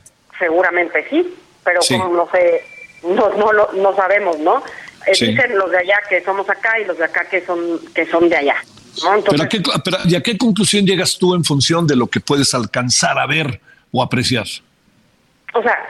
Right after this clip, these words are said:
Speaker 1: sí hay, eh, producción de fentanilo en México, que la
Speaker 2: Sí.
Speaker 1: materia la traen de otro país, de, la traen de, de China o, lo, o de no sé de
Speaker 2: Tro-,
Speaker 1: dónde.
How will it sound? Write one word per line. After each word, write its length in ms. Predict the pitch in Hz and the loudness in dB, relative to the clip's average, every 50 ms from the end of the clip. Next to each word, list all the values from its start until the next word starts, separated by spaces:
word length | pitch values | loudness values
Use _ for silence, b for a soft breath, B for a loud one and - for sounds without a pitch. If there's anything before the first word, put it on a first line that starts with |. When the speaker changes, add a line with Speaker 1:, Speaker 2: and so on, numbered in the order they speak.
| - - | -4 0
Speaker 1:
sí 160 | 330 359 381 370 320 | 2 4 4 4 4
hay, 260 | 269 240 240 240 226 - | 2 0 -2 -2 -4 -4
eh, 240 | 202 196 190 185 190 - | -4 -2 -2 -4 -2 -2
producción 680 | 196 190 170 170 175 170 - - 202 185 180 185 185 | -2 -2 -2 -2 -6 -10 -6 -2 0 2 2 2 2
de 80 | 185 175 | 0 0
fentanilo 800 | - - 165 156 151 165 147 143 156 160 165 165 165 160 156 | -2 -2 -4 -4 -2 -2 -2 -2 0 -2 0 0 2 2 2
en 180 | 131 131 135 139 | 2 0 0 0
México, 720 | 151 156 160 156 - - - - 175 170 196 262 392 - - - | 0 0 -2 -2 -6 -12 -6 0 2 4 4 4 2 0 -2 -2
que 120 | - 170 | 0 0
la 160 | 160 160 156 151 | 2 2 2 0
Speaker 2:
Sí. 80 | 147 - | 0 -2
Speaker 1:
materia 460 | 147 156 - 175 165 170 175 180 165 | -2 -2 0 0 0 2 2 2 0
la 120 | 160 135 | 0 -2
traen 300 | - - 147 156 160 160 | -4 -2 -4 -4 -2 0
de 80 | 156 151 | 0 2
otro 240 | 151 151 - 156 156 | 2 2 0 -2 -2
país, 380 | - - 131 131 151 240 - - | -2 -2 -4 -2 -2 -4 -2 -2
de, 240 | 196 190 185 185 - 180 | 0 0 0 0 0 0
la 120 | 170 156 | 0 0
traen 260 | - - - 165 165 170 | 0 -2 -4 -4 -4 -2
de, 240 | 165 160 151 143 127 - | 0 0 2 2 0 0
de 240 | 151 135 131 139 - - | -2 -6 -6 -6 -6 -4
China 300 | - 156 165 175 - - - | 0 4 4 4 6 4 2
o, 80 | - - | 0 0
lo, 120 | - - - - - - - | -2 -4 -6 -8 -20 -16 -10
o 220 | 143 131 139 135 123 | -8 -6 -4 -2 0
de 120 | 143 135 | 2 2
no 140 | 143 147 147 | 2 2 2
sé 120 | - 170 143 | 2 2 2
de 80 | 139 | 2
Speaker 2:
Tro-, 80 | 131 135 | 2 2
Speaker 1:
dónde. 360 | 143 147 - 165 120 - - | 2 2 2 2 0 -2 -2